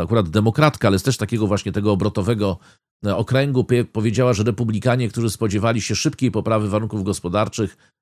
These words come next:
po zawarciu umowy, marzyli. E, i że tutaj, że w tej chwili negocjacje są, e, z Iranem są bardzo szalonym procesem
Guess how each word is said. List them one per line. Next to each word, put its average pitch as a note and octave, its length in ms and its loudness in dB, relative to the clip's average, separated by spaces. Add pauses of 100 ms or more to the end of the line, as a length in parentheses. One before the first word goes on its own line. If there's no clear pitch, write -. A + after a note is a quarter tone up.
po A#2 100 -2
zawarciu G#2 480 2
umowy, G#2 260 0
marzyli. G2 500 0 (600)
E, G2+ 240 0
i C#3+ 200 -2
że A#2 340 2
tutaj, G#2 600 0
że F#2 320 0
w - 40 -8
tej B2 140 0
chwili A#2 240 -4
negocjacje G#2 760 0
są, F2+ 540 -4
e, E2 120 -2
z - 100 -8
Iranem G2+ 380 -2
są E2+ 260 -4
bardzo B2+ 260 0
szalonym B2+ 360 0
procesem A2 580 -2